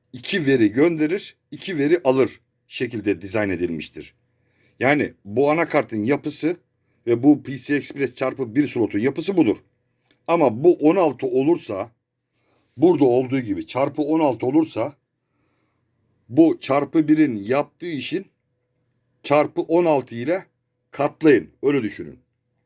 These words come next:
Veri aktarma hızını. Peki,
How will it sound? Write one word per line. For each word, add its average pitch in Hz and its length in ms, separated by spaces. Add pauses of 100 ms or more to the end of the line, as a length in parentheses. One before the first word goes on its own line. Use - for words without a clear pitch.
(320)
Veri 131 200
aktarma 139 500
hızını. 95 340 (1600)
Peki, - 360